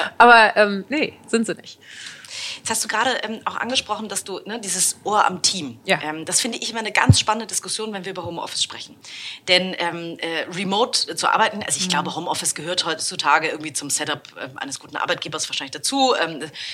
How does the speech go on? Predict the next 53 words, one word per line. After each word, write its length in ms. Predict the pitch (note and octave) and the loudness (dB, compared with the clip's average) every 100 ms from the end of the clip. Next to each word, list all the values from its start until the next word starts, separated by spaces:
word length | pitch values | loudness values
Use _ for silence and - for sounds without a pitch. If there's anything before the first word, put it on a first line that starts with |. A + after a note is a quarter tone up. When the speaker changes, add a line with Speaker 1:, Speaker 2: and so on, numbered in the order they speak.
| - | -8
Speaker 1:
es 100 | - | -2
gehört 180 | F3 F3 | 0 2
auch 80 | F#3 | 0
dazu, 240 | F3 F3+ | -2 -4
dass 140 | E3 | -6
jemand 200 | E3+ D#3+ | -2 -4
mal 120 | D3+ D3 | -2 -6
remote 320 | D3 D3+ - | -6 0 4
arbeiten, 460 | F#3 - F3+ F3 | 4 2 -4 -8
äh, 160 | - E3+ | -4 -2
kann, 280 | - D#3+ E3+ | 0 0 0
dass 140 | D#3+ | -6
man 240 | D#3+ C#3+ - | -4 -4 -4
Teams 320 | G#3 F#3+ - | -4 -4 -4
vielleicht 280 | D#3 D3 - | -2 -4 -4
auch 80 | |
irgendwo 240 | - D3+ D3+ | -10 -10 -8
sitzen 280 | E3 E3 D#3 | -8 -8 -8
hat, 140 | C#3+ | -8
wo 60 | C#3+ | -6
man 120 | D3 | -4
nicht 160 | A#3 | -4
jeden 180 | A3 G3 | -6 -6
Tag 180 | F#3+ F3 | -6 -4
sein 240 | E3+ E3 | -2 -2
kann. 220 | D#3+ D#3+ D#3 - - - - - | -2 -4 -4 -10 -8 -8 -10 -2
Ähm, 340 | E3 E3 D#3+ - _ _ - | 0 0 -4 -10 _ _ -2
aber 200 | E3+ F3 | 0 0
wie 260 | C#4 E4 - | 0 -2 6
schafft 320 | - B3 B3 | 6 6 2
man 160 | B3 A3+ | -2 0
das, 300 | A3 G#3+ - F3+ | 2 2 0 -2
ähm, 360 | F3+ F3+ F3+ - - _ _ | -4 -4 -8 -12 -20 _ _
dass 220 | F#3+ F#3 | 2 2
jemand 220 | G3+ F#3 | 2 -2
im 120 | F3+ F3 | -6 -6
Homeoffice 400 | A3 G3 F3+ - | -2 0 0 -2
sitzt 240 | A3 - | -2 -4
und 120 | F#3 | -4
dass, 160 | F3 E3 | -2 -2
also 220 | E3+ E3 | -4 -2
wenn 120 | F#3 | 0
jetzt 200 | B3 B3+ | 0 -2
jemand 260 | A3+ G#3 F#3+ | -2 -4 0
ganz 220 | F3 - | 0 0
viel 240 | - A3+ G3+ | -2 -4 -6
Homeoffice 400 | F#3+ - D#3 D#3+ | -6 -6 -8 -10
macht, 160 | D3+ | -8
wenn 80 | E3 | -8
jemand 200 | F3 F#3 | -8 -8
komplett 380 | F3+ E3 - A#3+ | -8 -6 -6 -6
remote 320 | F3+ E3+ - | -8 -6 -2
arbeitet, 400 | F3+ E3+ G#3 | -2 -2 -8